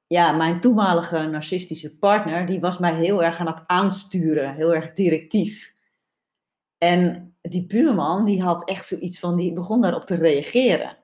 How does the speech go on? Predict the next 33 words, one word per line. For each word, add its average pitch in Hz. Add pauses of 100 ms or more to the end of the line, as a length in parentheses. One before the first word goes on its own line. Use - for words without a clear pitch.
Het -
zat 190
op 165
zijn 262
irritatiegrens. 160
En 165
die 165
had 175
zoiets 180
van, 156 (220)
"Doe 294
het -
zelf," 240
weet 185
je 190
wel. 170 (140)
<laughs> -
Zo -
van, 208 (240)
dat 208
hij 220
eigenlijk 220
voor 196
mij 214
zat 208
op 330
te -
komen. 147 (340)
En 208
ik 202
weet 170
dus 160
nog 151